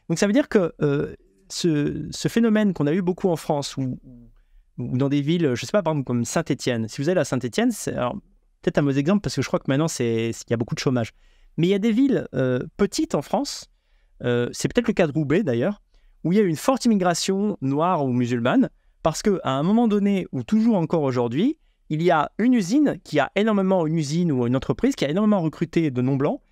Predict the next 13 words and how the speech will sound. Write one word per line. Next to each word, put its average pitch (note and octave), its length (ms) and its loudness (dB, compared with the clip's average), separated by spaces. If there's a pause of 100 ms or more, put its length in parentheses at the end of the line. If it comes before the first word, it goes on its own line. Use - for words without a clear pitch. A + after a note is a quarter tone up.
(160)
et C#3+ 100 0
ces - 120 -4
non-blancs D#3+ 480 2
ont C#3+ 60 -2
fait G3 240 -2
de C3+ 120 0
cette A#2+ 240 -4
ville, A#3+ 240 2
euh, B2+ 200 -2
leur B2 160 -2
fief. - 380 -2 (240)
Voilà. A2 180 -2 (420)
Et, F3 240 2